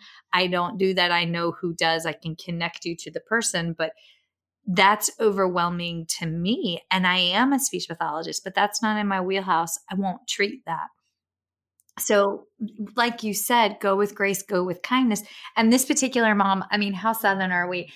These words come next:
She brought in baked goods that day just to celebrate, like, a really awesome I E P meeting, even before the I E P meeting had started. So, um,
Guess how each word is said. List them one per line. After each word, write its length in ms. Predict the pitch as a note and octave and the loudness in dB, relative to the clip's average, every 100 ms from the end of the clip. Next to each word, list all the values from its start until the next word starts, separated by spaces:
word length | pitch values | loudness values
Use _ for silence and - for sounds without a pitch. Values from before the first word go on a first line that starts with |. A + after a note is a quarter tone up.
| - | -12
She 220 | - - | -2 -2
brought 320 | A#3+ A3+ G#3+ G#3+ | 4 6 6 4
in 260 | G3+ F#3+ | 0 0
baked 420 | F#3 E3+ E3+ - | 2 0 0 -6
goods 320 | F#3+ F3 E3+ - | 0 0 0 2
that 240 | F3 F3 | 0 2
day 280 | F3 D#3+ D#3 | 2 2 2
just 340 | F3 E3+ - | 2 2 0
to 80 | F3 | -4
celebrate, 720 | - F3 E3+ D#3+ D#3+ D#3 - | 4 4 4 2 0 0 0
like, 240 | E3 D#3+ - | 2 2 0
a 100 | E3+ | 0
really 380 | E3 E3 E3 D#3+ | 2 0 0 4
awesome 420 | E3+ E3+ - E3+ | 6 6 2 0
I 160 | E3+ E3+ | 0 0
E 140 | F3 | -2
P 180 | - F#3 | -2 -2
meeting, 360 | F#3+ G3+ G3+ - | 0 0 0 -2
even 320 | G#3+ F#3+ F#3+ | 0 0 0
before 440 | F3+ F3 F3+ F3 F3 | -2 -2 0 0 0
the 160 | E3+ E3 | -2 0
I 160 | E3 | 0
E 100 | E3 | -2
P 180 | E3+ E3+ | -4 -6
meeting 300 | E3 D#3+ D3+ | -6 -6 -10
had 240 | C#3+ C#3 - | -8 -6 -4
started. 680 | - - E3 D#3 E2+ - _ | -4 0 0 0 -6 -8 _
So, 540 | - - F3+ F3 E3 E3 | -8 -2 0 2 2 0
um, 340 | E3+ E3 E3 | 0 0 0